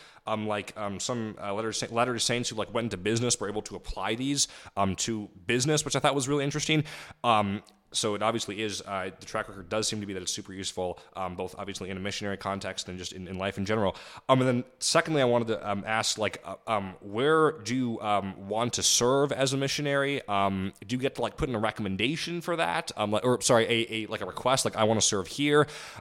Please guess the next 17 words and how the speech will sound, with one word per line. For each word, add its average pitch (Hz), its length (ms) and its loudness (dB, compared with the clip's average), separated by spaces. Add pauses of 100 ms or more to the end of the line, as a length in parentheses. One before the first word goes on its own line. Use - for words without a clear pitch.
Um, 110 200 6
and 113 120 4
then, 107 180 4
uh, 98 180 4
where 113 200 4
do 113 140 -2
you 107 80 0
think, 107 420 -2
um, 92 320 0
you, 98 200 -2
you 98 160 -4
will 95 200 4
be 90 120 -6
serving 87 440 -2
if 85 200 -8
you, 87 180 -6
um, 82 400 -6